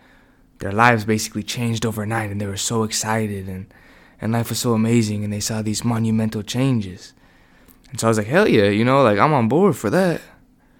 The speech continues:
I want monumental changes. I wanna feel alive and well and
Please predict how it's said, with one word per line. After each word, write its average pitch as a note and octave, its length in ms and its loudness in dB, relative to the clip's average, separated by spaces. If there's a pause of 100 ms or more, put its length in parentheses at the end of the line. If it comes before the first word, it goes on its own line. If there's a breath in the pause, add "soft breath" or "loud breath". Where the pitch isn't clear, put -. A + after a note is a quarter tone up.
(340 soft breath)
I - 80 -2
want C3 180 6
monumental A2 440 4
changes. A#2 380 -2
I A#2 60 0
wanna C#3+ 140 0
feel G#2+ 500 -2 (500 soft breath)
alive G#2+ 600 2
and G#2 160 -2
well A2 400 2
and G2 260 -8